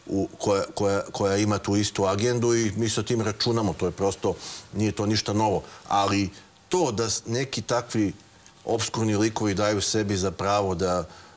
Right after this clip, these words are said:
e, daju savete predsjedniku Srbije, e, legitimno izabranom koji je pobedio sa razlikom od, e, milion i po glasova, to sa, sa stvari govori o njima. I oni pokušavaju da ignorišu glasove. Oni govore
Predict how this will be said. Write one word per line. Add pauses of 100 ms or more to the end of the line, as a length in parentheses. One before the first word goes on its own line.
e, (460)
daju
savete
predsjedniku
Srbije, (380)
e,
legitimno
izabranom
koji
je
pobedio (240)
sa
razlikom
od,
e, (240)
milion
i
po
glasova, (380)
to
sa,
sa
stvari
govori
o
njima.
I
oni (280)
pokušavaju
da
ignorišu (440)
glasove.
Oni
govore